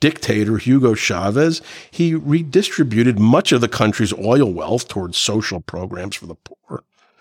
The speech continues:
He also nationalized private businesses, which contributed,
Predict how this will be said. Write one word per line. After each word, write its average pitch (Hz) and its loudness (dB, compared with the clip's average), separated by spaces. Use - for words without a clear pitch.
He 123 2
also 127 4
nationalized 113 4
private 117 2
businesses, 120 2
which 98 0
contributed, 101 -2